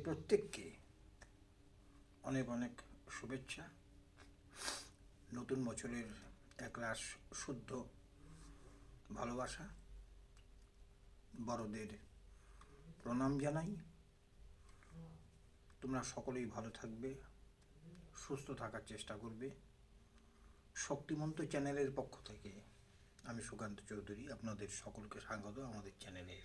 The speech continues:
আসা, থাকার জন্য। আমাদের জীবনের সাথে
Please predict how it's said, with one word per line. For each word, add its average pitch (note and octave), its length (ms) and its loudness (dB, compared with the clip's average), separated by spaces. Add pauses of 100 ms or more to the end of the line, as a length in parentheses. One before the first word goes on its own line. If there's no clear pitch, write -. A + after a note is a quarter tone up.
আসা, - 240 -4 (560)
থাকার A#2 300 2
জন্য। - 320 -4 (2500)
আমাদের C#3+ 360 8
জীবনের C#3+ 340 8
সাথে - 640 2